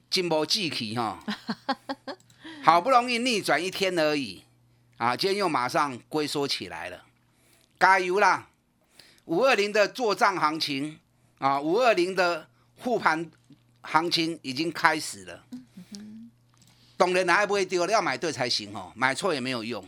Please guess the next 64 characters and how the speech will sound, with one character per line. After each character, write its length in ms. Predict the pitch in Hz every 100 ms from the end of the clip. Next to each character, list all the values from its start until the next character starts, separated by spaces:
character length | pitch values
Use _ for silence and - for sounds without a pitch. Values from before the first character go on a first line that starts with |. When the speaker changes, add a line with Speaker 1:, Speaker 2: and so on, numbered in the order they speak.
| -
Speaker 2:
嗯 140 | 254 262 -
哼。 100 | 175
Speaker 1:
今 200 | 196 202
天 80 | 233
也 100 | 202
好 160 | 143 165
几 140 | 170
档 220 | 165 156
股 160 | 165 113
票 340 | 147 135 110 -
跌 140 | 120
停 180 | 120 113
板。 160 | 92 - - _ _ _ _ _ - _ _ _ _ -
我 80 |
跟 120 | 135 254
大 100 | 269
家 60 |
讲 180 | 220 151
过， 220 | 208 175
现 200 | - 269
阶 120 | 220 233
段 240 | 240 180
你 40 |
要 160 | 160 202
做 180 | 208 196
多 160 | 196
也 100 | 151
可 200 | 120 139
以， 100 | 139
要 160 | 131 160
做 160 | 175 143
空 180 | 147
也 80 | 120
可 220 | 98 110
以。 160 | 101 92 -
Speaker 2:
是。 340 | - - - 202 180 208 220
Speaker 1:
我 80 | 170
今 140 | 214
天 80 | 240
原 160 | 214 220
本 180 | 170 160
锁 220 | 160 135
定 140 | 180
了 80 | 156
几 200 | - 139
档 200 | 139 120
要 180 | 147 139
做 220 | 165 139
短 260 | - 107 101
空 160 | 135
的 80 | 120
标 300 | - 113 107
的。 260 | 113 98 85
Speaker 2:
嗯 100 | 233 370 311 -
哼 120 | 175
哼。 300 | - 185 214 -
Speaker 1:
然 80 |
后 60 | 135
就 100 | 156
一 60 | 185
开 220 | - 208
盘 220 | 202 156
之 120 | 147 165
后 300 | 165 131